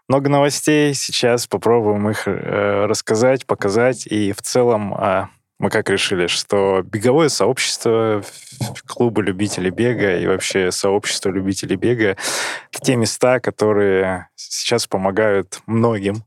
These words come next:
И в том числе поэтому мы делаем и подкасты, и тренировки, и какие-то разговоры о беге, о том хобби, которое помогает и ментально. Сегодня интересная тема,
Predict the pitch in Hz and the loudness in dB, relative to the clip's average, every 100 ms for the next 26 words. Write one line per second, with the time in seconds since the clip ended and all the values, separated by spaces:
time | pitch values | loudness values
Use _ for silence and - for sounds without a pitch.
0 | _ - 104 101 101 - 123 117 - - | _ -4 -2 0 -2 -2 -2 -2 -4 0
1 | 120 131 123 117 110 104 _ 101 104 123 | 2 2 2 0 -4 -10 _ 0 0 0
2 | 104 98 101 107 90 101 107 98 95 - | -2 0 0 -2 0 0 2 0 -4 -10
3 | - - - _ - - - - 95 117 | -12 -12 -16 _ -4 -2 -4 0 -2 0
4 | - 139 113 - 92 92 92 - 92 92 | -4 -4 -4 -4 -4 -2 -4 -4 -2 0
5 | 123 127 - 92 90 101 95 104 104 95 | 0 -2 -6 -4 -4 -4 -2 -2 0 -2
6 | 92 95 _ _ - - 117 - 87 87 | -4 -8 _ _ -8 -4 -4 -4 -2 0
7 | 95 98 92 92 _ - 87 92 101 98 | 2 2 0 -4 _ -6 -2 -2 0 -2
8 | 87 92 90 - 101 92 - 87 95 90 | -2 -4 -6 -4 -2 -4 -8 -4 -2 0
9 | 85 - - - - - - _ - 87 | -2 -6 -18 -16 -16 -18 -20 _ -8 -6
10 | 92 104 92 90 - - - 92 92 90 | -4 -2 -2 -6 -14 -14 -8 -6 -4 -2
11 | 87 82 85 113 113 120 117 127 131 - | -2 -2 -4 0 0 0 2 2 2 0
12 | 110 107 131 165 120 104 | -2 0 0 0 -2 -6